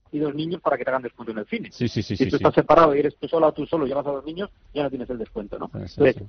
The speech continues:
Speaker 1: todos esos son nichos, de comentar tú, de oportunidades de negocio para marcas. O sea, el primer cine que se le ocurra decir, "Oye, las familias monoparentales,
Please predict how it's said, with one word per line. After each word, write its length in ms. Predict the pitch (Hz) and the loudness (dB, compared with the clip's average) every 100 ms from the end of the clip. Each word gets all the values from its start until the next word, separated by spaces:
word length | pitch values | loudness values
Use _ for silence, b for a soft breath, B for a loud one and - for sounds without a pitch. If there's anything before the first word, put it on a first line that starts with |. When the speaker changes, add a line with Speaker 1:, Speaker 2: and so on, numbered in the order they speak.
| - | 2
Speaker 1:
todos 180 | 220 | 4
esos 200 | 240 220 | 4 -2
son 180 | - 180 | -4 -4
nichos, 340 | 180 - 214 294 _ _ - - _ _ - | -6 -4 -4 -4 _ _ -20 -20 _ _ -6
de 100 | 139 | -2
comentar 360 | 135 127 127 | -2 0 -2
tú, 220 | 147 247 - _ _ - | 0 -2 -4 _ _ -4
de 100 | 139 | -2
oportunidades 400 | 131 127 131 147 | 0 2 4 4
de 60 | |
negocio 260 | 175 196 226 | 4 2 2
para 160 | 131 | 2
marcas. 240 | 123 - 113 | 2 0 -2
O 40 | |
sea, 100 | 117 | -6
el 80 | 110 | -8
primer 320 | 117 123 156 | -6 -4 -4
cine 220 | - 170 156 | -4 -6 -4
que 60 | |
se 80 | 160 | -2
le 60 | 156 | -2
ocurra 300 | 175 175 151 | 0 2 0
decir, 260 | 135 170 | 0 0
"Oye, 120 | 156 135 | 0 0
las 120 | 120 | -2
familias 280 | 123 147 165 | -6 -8 -8
monoparentales, 640 | 165 160 147 - 165 117 | -4 -2 -2 -2 -4 -6